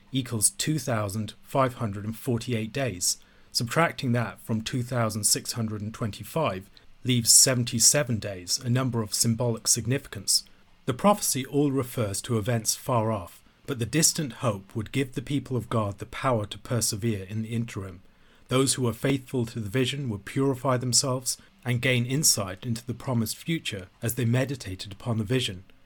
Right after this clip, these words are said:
However, wickedness would continue and grow in others. Daniel himself is addressed in the final words of the book.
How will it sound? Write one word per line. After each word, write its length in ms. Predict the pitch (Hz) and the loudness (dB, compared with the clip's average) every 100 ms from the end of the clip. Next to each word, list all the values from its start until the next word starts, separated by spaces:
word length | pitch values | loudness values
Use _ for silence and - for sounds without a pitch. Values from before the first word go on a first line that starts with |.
| - | -18
However, 340 | - 135 135 123 | 0 2 2 2
wickedness 640 | 113 160 - 107 107 - | 4 2 0 -4 -2 -2
would 140 | 117 113 | -4 -4
continue 560 | 107 - 147 110 90 | -6 -2 -2 -2 -4
and 160 | 95 104 | -6 -4
grow 300 | 117 120 113 | 0 2 2
in 140 | 101 | 0
others. 460 | 117 120 101 - - - - - - - | -2 -2 -2 -2 -4 -6 -20 -20 -20 2
Daniel 380 | 143 180 185 151 | 6 8 6 2
himself 580 | 131 123 113 95 92 113 | 4 4 4 0 -8 -4
is 100 | 110 | -4
addressed 480 | 110 120 123 - | 0 0 2 0
in 80 | 120 | -2
the 80 | 110 | -4
final 460 | - 135 127 123 110 | -2 0 2 2 2
words 340 | 120 113 110 | 2 2 0
of 120 | 104 | -6
the 60 | 101 | -4
book. 360 | 113 98 - | -6 -6 -12